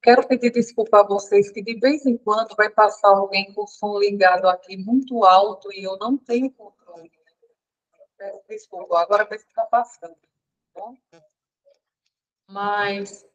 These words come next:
continuando, eu moro em Lajeado, Pernambuco. Lajeado é uma cidadezinha que é interior, ela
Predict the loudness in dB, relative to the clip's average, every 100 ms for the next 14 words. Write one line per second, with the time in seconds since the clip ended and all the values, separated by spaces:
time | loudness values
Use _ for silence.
0 | _ -4 -2 0 0 0 -2 -4 -6 -2
1 | -2 -2 0 2 2 -6 -10 -8 -8 -6
2 | -12 -12 -12 -12 -12 _ -16 -16 -18 -14
3 | -12 -12 -14 -4 -2 -2 -6 -16 -14 -14
4 | -8 -8 -8 -4 -2 -2 -6 -8 -8 -8